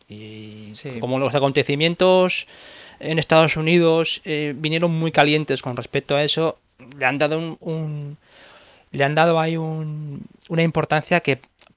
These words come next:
Speaker 1: para, por ejemplo, para nosotros, me refiero aquí en España, lo vemos como, uf, exagerados, ¿no? Pero sí que es verdad que en otros países se ve como muy, muy serio y nosotros no lo percibimos
Speaker 2: Sí, sí.
Speaker 1: como tal.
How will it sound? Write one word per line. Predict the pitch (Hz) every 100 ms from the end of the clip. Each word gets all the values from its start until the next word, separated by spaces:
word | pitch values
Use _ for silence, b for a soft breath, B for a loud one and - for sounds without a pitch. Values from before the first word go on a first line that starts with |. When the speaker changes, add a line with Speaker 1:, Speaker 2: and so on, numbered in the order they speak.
| _
Speaker 1:
para, | 143 131 120 120 _ _ _ _ _ _ -
por | 131
ejemplo, | - 143 175
para | - 123
nosotros, | 123 117 147 175 185 - _ _ _ -
me | 143 123
refiero | 123 - 151
aquí | - 156
en |
España, | 139 - 147 165
lo |
vemos | 127 151 147
como, | 143 127 120
uf, | 165 - _ _ _ B B -
exagerados, | - - - 110 151 98 -
¿no? | 117 147
Pero | 120 117
sí | 113 156
que | 190
es |
verdad | 180 175 185
que | 175 151 139 139
en | 139
otros | 151 180
países | - 165 160 170
se | 147
ve | 151
como | 170 156
muy, | 135 139 131 127 123
muy | 151 143 127
serio | 120 180 247 151 123
y |
nosotros | 127 143 175
no | 180
lo | 175
percibimos | 160 139 139 135 135
Speaker 2:
Sí, |
sí. |
Speaker 1:
como | 127 123
tal. | - 170